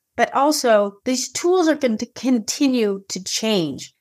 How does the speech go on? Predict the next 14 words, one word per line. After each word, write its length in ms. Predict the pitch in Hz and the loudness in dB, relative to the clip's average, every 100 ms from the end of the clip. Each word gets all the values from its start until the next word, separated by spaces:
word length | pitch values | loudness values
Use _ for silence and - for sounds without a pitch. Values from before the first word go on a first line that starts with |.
| _ _ _ | _ _ _
So 360 | - - 247 226 | -6 2 4 4
being 300 | 254 294 277 | 2 4 4
able 280 | 277 247 247 | 2 -2 -4
to 220 | - 196 | -6 -6
rapidly 960 | 180 185 220 294 302 247 214 220 202 - | -4 2 4 6 4 0 0 -2 -4 -4
have 200 | 240 277 | 0 4
our 180 | 285 285 | 2 2
future 280 | 254 247 240 | -4 -4 -4
engineers 480 | 214 208 208 202 196 | -2 -2 -2 -4 -4
be 160 | 214 | -4
able 140 | 214 208 | -4 -6
to 140 | 180 | -6
rapidly 800 | 185 180 190 233 277 302 254 262 | -6 -2 2 2 4 0 0 -2
adapt 800 | 220 175 196 214 180 - - - | -2 -2 2 4 2 -2 -16 -20